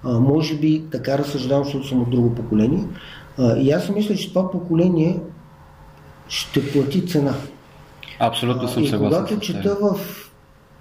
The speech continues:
Speaker 1: непрекъснато B B C или други новини, и като виждам скоростта, с която въпросите за ментално здраве започват да се появяват,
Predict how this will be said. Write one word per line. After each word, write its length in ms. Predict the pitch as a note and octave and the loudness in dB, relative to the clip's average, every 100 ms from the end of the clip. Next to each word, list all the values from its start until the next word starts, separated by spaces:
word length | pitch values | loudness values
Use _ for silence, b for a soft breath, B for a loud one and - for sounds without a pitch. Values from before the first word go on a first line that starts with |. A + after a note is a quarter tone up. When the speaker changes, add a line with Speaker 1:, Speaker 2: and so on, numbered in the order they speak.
| - - | -8 2
Speaker 1:
непрекъснато 1080 | D3 C#3+ C#3 - F3 F#3 F#3 F3 D3+ C#3 - - - - | 2 2 0 0 0 2 0 2 2 2 -2 -10 -18 -4
B 200 | B2 D3 | 2 4
B 40 | D3 | 2
C 220 | C#3+ D#3 | -2 2
или 200 | D3+ C3+ | 2 2
други 320 | B2 D3+ D#3 | 2 2 4
новини, 340 | C#3+ C3 C3 C3 | 2 0 0 -2
и 80 | A#2 | -2
като 220 | A2 A#2+ | -4 0
виждам 340 | C#3 F#3 F#3+ | 2 4 2
скоростта, 840 | E3 - C3+ A#2+ A#2 - F#3 F3 - - - - - - - | 0 -2 2 2 0 0 0 0 -2 -12 -20 -20 -20 -20 -12
с 220 | C3 - | -8 -6
която 640 | - C#3+ E3+ - F3+ E3+ - - - - | 0 2 2 2 2 0 -4 -12 -16 -4
въпросите 640 | B2 A#2+ D#3 F3 F3 E3 | -2 0 0 0 -2 -2
за 140 | C3+ A#2+ | 2 4
ментално 580 | A#2+ A#2 C#3+ D#3 D#3 | 4 4 2 2 2
здраве 420 | B2 A#2 B2 B2+ A2+ | 0 0 0 0 -2
започват 520 | G#2 G#2 D3 D3 C3+ | -4 -4 -6 -4 -6
да 80 | A#2 | -4
се 200 | - - | -4 -4
появяват, 680 | A2 A2 A2 B2+ G#2+ - | 0 2 4 2 0 -4